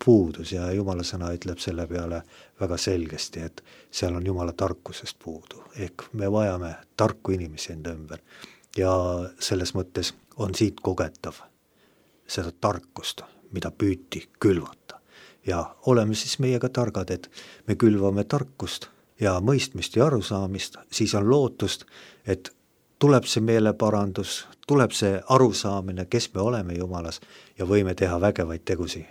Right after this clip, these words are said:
Jumala auks. Ja meie riik saab õnnistatud ja selle kaudu ka meie ülemad õnnistatud. Ja kui vaadata sellesse hetke, kus me täna oleme, siis on ka ju valimiste aeg tulemas. Minge valima, <laughs> aga samas tehke täpsed, õiged,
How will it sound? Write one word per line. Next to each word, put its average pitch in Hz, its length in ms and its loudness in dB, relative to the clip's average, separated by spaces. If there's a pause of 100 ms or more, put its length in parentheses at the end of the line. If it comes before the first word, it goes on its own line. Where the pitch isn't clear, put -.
(100)
Jumala 85 400 -4
auks. - 320 -8 (460)
Ja 90 180 0 (220)
meie 92 200 2
riik 98 240 2
saab 87 240 0
õnnistatud 101 720 -2 (400)
ja 98 60 -6
selle 90 280 0
kaudu 90 320 0
ka 85 140 -4 (240)
meie 90 180 2
ülemad 113 400 6
õnnistatud. 95 640 -4 (420)
Ja 92 140 0
kui 92 120 0
vaadata 98 440 2
sellesse 95 400 2
hetke, - 240 -4
kus - 200 -4
me 95 120 -4
täna 113 240 2
oleme, 92 380 -2 (340)
siis - 180 -4
on 95 160 0
ka 123 200 4
ju 92 140 4
valimiste 87 520 -2
aeg 85 260 -8
tulemas. 87 520 -2 (500)
Minge 107 320 0
valima, 120 480 2 (180)
<laughs> - 220 -6
aga 117 160 2
samas 98 460 -4 (340)
tehke 90 380 -4 (140)
täpsed, 110 600 2 (240)
õiged, 101 480 4